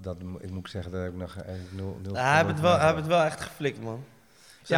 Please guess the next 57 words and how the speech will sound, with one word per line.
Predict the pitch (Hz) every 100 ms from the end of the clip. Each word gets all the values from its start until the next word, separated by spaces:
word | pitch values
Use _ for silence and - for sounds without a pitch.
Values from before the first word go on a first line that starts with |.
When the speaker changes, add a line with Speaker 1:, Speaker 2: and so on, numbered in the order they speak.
| 160
Speaker 3:
nou |
Speaker 2:
maar, | 160
Speaker 3:
ja, | 147 - -
ik | 143
denk | 135 123
dat | 123
Speaker 2:
echt | 135 156
Speaker 3:
iedereen, | 127 143
Speaker 2:
geflikt. | 123 139 120
Speaker 3:
en, | 127 123
en, | 127 127 127
en | 117
wij | 120 123
ook, | 123 120
want | 113 110
ik | 104
werkte | 110 107
toen | 104 110
bij | 107
Slam, | 101 135 123 107 101
wij | 101
dachten | 101 98 -
echt, | 104
"Ja, | 104 101
wat, | 90 98
wat, | - 107 -
wat | 113
gaat | - 107
hij | 113 139
doen, | 117 98
weet | 98 98
je | 110
wel? | 127 120
Wat, | 107 101
wat | 107 - - - - - - - -
gaat | - 127
Speaker 1:
Ja, | 131
Speaker 3:
hij | 135
echt | -
Speaker 1:
ik |
denk | 170
Speaker 3:
werken?" | 170 165 180
Speaker 1:
dat |
vooral | 180 170 170
Speaker 3:
En, | 175
eh, | 160
Speaker 1:
bij, | 156 156 147
ehm, | 139 135 131 127 127 123 117 - _ -
wat | 123
natuurlijk | 131 143 131 127
altijd | 123 120
met | 117
Yellow | 117 127
Claw | 123 110
was, | 104 107
is | 101
dat, | 107